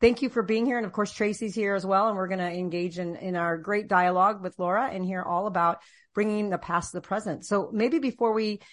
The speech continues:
even jump into, and, you know, the interview, we actually just hear a little bit about, you know,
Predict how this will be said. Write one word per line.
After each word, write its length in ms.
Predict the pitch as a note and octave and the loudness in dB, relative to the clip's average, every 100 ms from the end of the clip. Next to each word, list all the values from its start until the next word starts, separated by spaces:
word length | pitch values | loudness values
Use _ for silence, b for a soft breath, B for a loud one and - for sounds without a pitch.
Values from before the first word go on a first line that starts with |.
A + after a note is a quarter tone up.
| b A#3+ | b 0
even 240 | A3+ G#3 | 2 4
jump 260 | G3+ G3+ A3 | 4 4 2
into, 480 | A3+ A3+ F#3 F#3 | 0 0 0 2
and, 260 | F3+ E3 D#3+ | 2 -2 -6
you 200 | F#3 F3 | -6 -4
know, 100 | E3 | -2
the 180 | D#3+ E3+ | -2 0
interview, 360 | C4+ G3 F#3 | 0 0 0
we 120 | F3+ F#3+ | 0 0
actually 440 | A#3 - A3 G#3+ | -4 -4 -4 -2
just 280 | G#3+ G#3+ - | -4 -6 -10
hear 280 | - A#3+ B3 | -14 -6 -4
a 60 | |
little 180 | C4+ A#3+ | -4 -2
bit 120 | A#3 | -2
about, 380 | A3 G3+ G3 G3 - _ _ _ _ | 2 4 4 2 -8 _ _ _ _
you 80 | G3+ | -2
know, 220 | G3 | -2